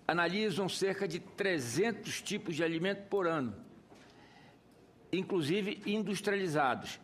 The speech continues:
nos Estados Unidos e na União Europeia, respectivamente. Enquanto no Brasil, a Anvisa, é,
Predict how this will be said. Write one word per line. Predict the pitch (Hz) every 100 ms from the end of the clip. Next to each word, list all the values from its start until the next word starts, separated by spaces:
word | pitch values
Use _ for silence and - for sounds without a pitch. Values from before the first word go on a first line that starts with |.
| -
nos | 139 139
Estados | - 156 147
Unidos | 147 143 175 165 175 175 -
e | 160
na | 156 156
União | - 151 143
Europeia, | 151 147 147 120 104 90 - - - -
respectivamente. | 117 117 151 110 - 139 131 113 101 - - - -
Enquanto | 160 180 233 208
no | 208
Brasil, | 185 151 135 202 175 107 - - - - -
a | 156 175
Anvisa, | 165 123 165 196 123 117 117 - - - - -
é, | 143 143 135 127 120